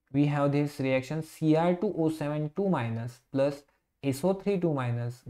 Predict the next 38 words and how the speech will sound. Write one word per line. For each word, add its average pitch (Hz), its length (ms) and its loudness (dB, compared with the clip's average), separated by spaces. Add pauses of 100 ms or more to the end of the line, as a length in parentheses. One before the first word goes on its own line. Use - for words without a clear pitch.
(100)
gives 135 260 -2 (540)
C 151 120 2 (100)
R 190 200 4
three 185 140 2 (100)
plus 131 400 -2 (100)
plus 135 380 0 (240)
S 127 200 -6
O 131 160 -2
four 139 140 -2 (380)
two 117 160 0
minus. 107 400 -6 (960)
ओके, 127 160 -6 (540)
आता 135 120 2
बघा, 135 180 2
ही 156 180 2
जनरल 143 460 6
रिॲक्शन 156 440 4
आहे, 151 200 -4
रिॲक्शन 131 380 0
माझ्या 143 220 -2
समोर 139 300 -2
लिहिलेली 131 380 0
आहे. 135 200 -4
So 151 140 -8 (100)
फर्स्ट 139 220 0
स्टेप 143 220 0
झाली. 135 260 -8 (420)
सेकंड 180 260 4
स्टेपमध्ये 165 400 4
काय 147 160 2
करायचं 139 340 -2
आहे, 147 60 -2
मला 147 140 2
ऑक्सिडेशन 160 720 0
नंबर 156 300 0
कॅल्क्युलेट 135 440 -2
करायचा 120 320 -4
आहे. 123 180 -10